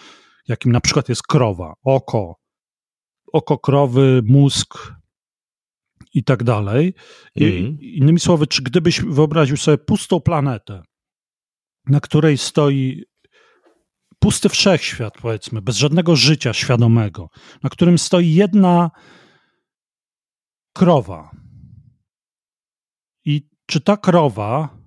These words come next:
Speaker 1: czy my możemy stwierdzić, że ta krowa postrzega taki linearny upływ czasu jak my?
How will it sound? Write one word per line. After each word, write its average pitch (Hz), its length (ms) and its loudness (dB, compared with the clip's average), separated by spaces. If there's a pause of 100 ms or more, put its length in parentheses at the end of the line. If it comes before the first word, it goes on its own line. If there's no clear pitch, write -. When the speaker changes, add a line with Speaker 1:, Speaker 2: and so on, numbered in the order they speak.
(220)
Speaker 1:
czy - 140 -2
my 160 120 4
możemy 170 440 2
stwierdzić, 120 880 -6 (520)
że 127 160 -4
ta 180 160 0
krowa 160 600 0
postrzega 151 840 -2 (280)
taki - 300 -6
linearny 147 720 4
upływ 127 320 0
czasu 127 380 -6
jak 117 180 -8
my? 87 260 -6